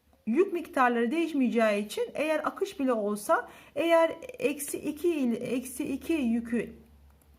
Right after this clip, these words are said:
ile yükleniyorsa ebonit çubuğumuz, yünlü kumaşın da artı iki olması lazım ki toplamlarının eksi iki artı iki daha sıfıra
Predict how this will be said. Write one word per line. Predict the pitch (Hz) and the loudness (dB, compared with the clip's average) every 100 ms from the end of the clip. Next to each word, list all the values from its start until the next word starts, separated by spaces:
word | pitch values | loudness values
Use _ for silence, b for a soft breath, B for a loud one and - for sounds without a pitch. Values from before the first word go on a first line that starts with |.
| - | -6
ile | 247 240 | -2 0
yükleniyorsa | 240 254 254 240 226 196 175 - | -2 -2 0 2 2 0 -4 -4
ebonit | 240 247 208 - | 0 0 -2 -6
çubuğumuz, | 190 190 208 339 427 B B B | -6 -2 0 -2 -4 B B B
yünlü | 240 302 302 262 | -2 0 2 0
kumaşın | 285 277 254 254 214 | 2 0 0 0 2
da | 262 466 B B _ - | 0 0 B B _ 2
artı | 240 247 247 | 4 4 0
iki | - 247 254 | -8 -8 -6
olması | 311 214 220 202 196 196 | -4 -2 0 -2 -6 2
lazım | 240 262 277 320 | 4 4 2 -4
ki | - 330 466 B - | -4 -4 -6 B -4
toplamlarının | 330 311 - 262 240 226 214 269 381 B B _ | -2 0 2 4 4 0 2 0 0 B B _
eksi | 277 277 - | -4 -4 -6
iki | 233 - - | -8 -6 -2
artı | 214 233 - | 0 0 -4
iki | 247 196 - | -10 -10 -6
daha | 196 196 311 349 | -4 -2 -2 -4
sıfıra | - - - 240 240 349 | -6 -4 -2 2 4 2